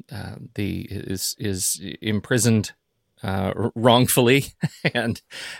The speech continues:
uh, and, uh, he plays Vincent Perry. He is convicted for his wife's murder. Uh, he does escape to clear his name. Uh, the, the th-, fact that it's, um,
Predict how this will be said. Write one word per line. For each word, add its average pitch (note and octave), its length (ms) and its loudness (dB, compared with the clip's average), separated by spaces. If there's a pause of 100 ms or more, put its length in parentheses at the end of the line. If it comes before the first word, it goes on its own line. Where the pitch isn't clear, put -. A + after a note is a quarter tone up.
uh, A2 320 4
and, A2 460 0 (100)
uh, A2 140 -2
he A2 140 -4
plays A2 260 4
Vincent A2 340 0
Perry. D#3 400 4 (340)
He A#2 120 0
is G#2+ 100 2
convicted B2+ 400 0
for B2 120 2
his A2 100 2
wife's G#2+ 300 4
murder. B2 420 4 (280)
Uh, G#2+ 180 4
he B2 180 -4
does C3 380 6
escape - 520 4 (380)
to G#2+ 180 2
clear E3+ 440 0
his C3+ 320 2
name. F3 500 4 (400)
Uh, B2 260 4
the, C3+ 240 2
the C3+ 160 0
th-, - 260 0 (120)
fact F#3 280 2
that C#3 120 4
it's, - 340 2
um, G#2 340 0